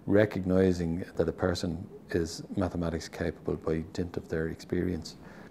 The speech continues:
The, uh, the self-perception of, uh, of not being able to know something is constricting.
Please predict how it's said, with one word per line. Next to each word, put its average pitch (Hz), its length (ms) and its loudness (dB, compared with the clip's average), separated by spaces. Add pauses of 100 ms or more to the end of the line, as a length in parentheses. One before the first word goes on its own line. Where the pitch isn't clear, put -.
(680)
The, 113 360 12
uh, 110 140 12
the 123 100 4
self-perception 117 960 8 (140)
of, 90 440 4
uh, 90 420 8
of 90 160 4
not 95 460 4
being 90 280 2
able 101 280 10
to - 140 0
know 82 220 2
something 82 400 -6
is 82 260 -6
constricting. - 720 -2